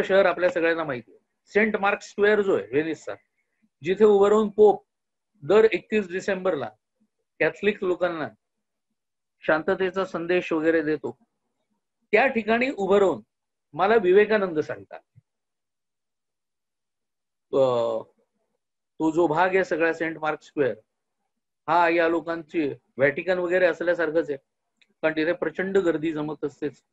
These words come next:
जगभरातले चारही वर्णाचे लोक तिथे येतात. चार वर्ण म्हणजे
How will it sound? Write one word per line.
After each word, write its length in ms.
जगभरातले 720
चारही 340
वर्णाचे 480
लोक 200
तिथे 220
येतात. 280
चार 220
वर्ण 260
म्हणजे 420